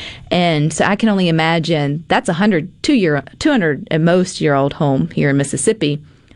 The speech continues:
Imagine eight hundred, nine hundred.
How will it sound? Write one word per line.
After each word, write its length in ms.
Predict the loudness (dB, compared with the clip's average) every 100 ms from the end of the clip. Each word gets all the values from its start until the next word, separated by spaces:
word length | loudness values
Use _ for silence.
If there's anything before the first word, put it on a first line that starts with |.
| _
Imagine 560 | -2 0 0 -2 -4 -8 -18 _ _ _ _ _ -2
eight 220 | 0 2
hundred, 500 | -2 -2 -4 -4 -8 -12 -20 -14 -8 -4 0
nine 240 | 2 2
hundred. 480 | 0 -6 -6 -6